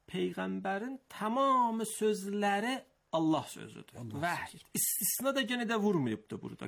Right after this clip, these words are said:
Speaker 1: Qeyd vurmayıb ki,
Speaker 2: Qeyd
Speaker 1: deyək,
Speaker 2: vurmayıb.
Speaker 1: məsələn, iyirmi il Allah sözüdür. Beş dəqiqəyə axır, on ilə axır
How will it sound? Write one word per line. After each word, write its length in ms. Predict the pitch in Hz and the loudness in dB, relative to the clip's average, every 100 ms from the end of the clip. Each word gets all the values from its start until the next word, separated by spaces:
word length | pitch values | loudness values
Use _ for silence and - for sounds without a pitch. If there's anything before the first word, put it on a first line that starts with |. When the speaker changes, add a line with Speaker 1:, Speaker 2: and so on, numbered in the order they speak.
| 123 | 0
Speaker 1:
Qeyd 340 | 180 247 240 | 2 4 0
vurmayıb 420 | 233 220 226 202 175 | 0 0 2 4 4
ki, 60 | |
Speaker 2:
Qeyd 140 | 135 185 | 4 4
Speaker 1:
deyək, 220 | 196 214 | 2 2
Speaker 2:
vurmayıb. 140 | 208 | -2
Speaker 1:
məsələn, 260 | 202 208 214 | 0 0 0
iyirmi 320 | 202 175 185 | 0 0 0
il 100 | 226 214 | 2 2
Allah 260 | 185 202 | 2 2
sözüdür. 500 | 202 247 233 190 - - - - - - - | 0 -2 -2 -2 -4 -8 -16 -18 -16 -8 -2
Beş 200 | 247 233 | 0 2
dəqiqəyə 420 | 220 196 190 185 175 | 2 2 4 4 4
axır, 240 | 165 165 | 2 0
on 200 | - 240 | 0 0
ilə 200 | 233 208 196 196 | 2 4 4 4
axır 220 | 175 226 | 4 2